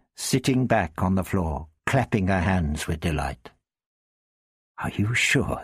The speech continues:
this is what I should wear, Sherar?" she said anxiously. The servant rose to her feet, clucking her mouth in self-annoyance. "Of course you are right, lady," she said,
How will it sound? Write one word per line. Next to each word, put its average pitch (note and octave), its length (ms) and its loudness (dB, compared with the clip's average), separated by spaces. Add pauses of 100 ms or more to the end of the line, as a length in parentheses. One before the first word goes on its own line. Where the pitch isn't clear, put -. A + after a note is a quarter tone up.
(140)
this - 220 -4
is G2 140 -4
what E2 280 -2
I A2 60 0
should G2 320 -2
wear, - 300 -2
Sherar?" G2+ 580 0 (540)
she - 160 -2
said A#2 240 2
anxiously. A#2+ 580 0 (840)
The C#3 100 -6
servant F2+ 540 0
rose E2+ 360 0
to D#2+ 100 -2
her D2+ 140 -4
feet, - 400 -6 (800)
clucking D2+ 480 0
her D#2 180 -2
mouth E2 460 0
in - 140 -4
self-annoyance. - 920 -6 (1300)
"Of - 180 -4
course - 380 -2
you C#2+ 100 0
are C2+ 140 0
right, C#2 360 -2
lady," C#2 520 -2 (160)
she - 180 -4
said, - 440 -4